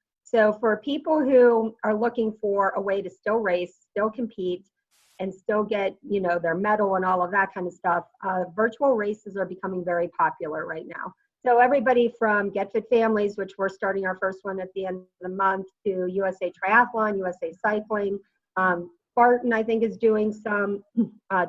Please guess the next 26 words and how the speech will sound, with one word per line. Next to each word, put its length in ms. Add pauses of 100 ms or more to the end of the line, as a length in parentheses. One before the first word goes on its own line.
Tough 220
Mudder. 440 (360)
Um, 320
all 160
these, 400
uh, 180
groups 340
are 60
coming 280
together, 440
Ironman, 960 (420)
and 180
then 200
I 100
think 220
even 160
Rock 280
and 100
Roll 120
Marathon, 720
there's 200
some 180
ultra 420
ones 300
out 240
there. 240